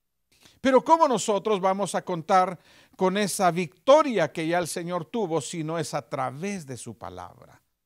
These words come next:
Por eso es que esta mañana me interesa dejar estos pasajes en su corazón. Mire lo que dice segunda de Corintios,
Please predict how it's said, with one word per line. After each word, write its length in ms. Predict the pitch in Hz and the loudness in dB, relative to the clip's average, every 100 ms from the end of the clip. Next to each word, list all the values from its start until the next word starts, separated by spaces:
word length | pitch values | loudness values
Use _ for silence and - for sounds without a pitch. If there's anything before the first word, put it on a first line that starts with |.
| _ _ | _ _
Por 160 | - 254 | 0 2
eso 140 | 240 | 2
es 100 | 247 | -4
que 80 | - | -2
esta 160 | 220 202 | 0 0
mañana 400 | 180 185 202 220 | 0 -2 0 -2
me 120 | 202 | -2
interesa 500 | 165 170 180 180 175 | -2 -2 -2 0 0
dejar 420 | 156 190 175 175 - - | 0 2 2 2 -12 -10
estos 340 | 185 180 202 165 | -4 -2 -2 -2
pasajes 720 | 175 151 175 165 - 175 - | -2 0 0 0 -2 -6 -4
en 140 | 165 165 | -4 -4
su 180 | - | -4
corazón. 560 | 156 160 147 - 254 165 | -4 -2 -4 -2 -4 -2
Mire 200 | 196 262 | 0 2
lo 100 | 247 | 2
que 120 | 226 | 0
dice 200 | 220 214 | -2 -4
segunda 440 | - 190 220 214 190 | -6 -6 -4 -2 -4
de 100 | 165 | -4
Corintios, 680 | 165 196 139 143 156 - | -4 -4 -6 -6 -8 -8